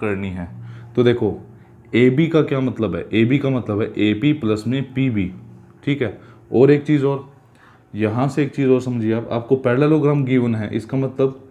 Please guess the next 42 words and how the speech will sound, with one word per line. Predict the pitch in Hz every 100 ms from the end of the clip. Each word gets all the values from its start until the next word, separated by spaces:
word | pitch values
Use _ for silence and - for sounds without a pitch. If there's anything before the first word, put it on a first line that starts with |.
| - _ -
पैरेललोग्राम | 113 117 143 139 127 127
की | 117
अपोजिट | 110 113 127 135 -
साइड्स | - 101 101 - 113
इक्वल | 110 143
होती | 139 139 113
है। | 107 - 113
एबी | 117 147 139
is | 120 117
equal | 113 107 107
to |
सीडी | 101 110 101 127 156 - - - - - - - - - -
and | 110 113 139 - - - - - - - - -
एडी | 104 123 117 156 120
is | 117
equal | 113 113 113
to, | 107 139 151 - - - - - - - _ - - _ - _ - - -
is | 107 110
equal | 110 110 107
to | 127 113 95
बीसी, | 107 139 143 - - - - 113 90 - - - - - -
ये | - 107 120 143
चीज़ | 139 147 123
हमको | 123 123 143
गिवन | 110 110 107 110
है | 143
और | 147 110
ये | 117 120
चीज़ | 127 113
कहीं | 113
ना | 117
कहीं | 120 117
हमको | 110 131
प्रूव | 127 143 127
करनी | 117 92 92
है। | -
अगर | 113 160
हम | 160 147 127
ये | 147
प्रूव | 160 147 143
कर | - 104
दे | 90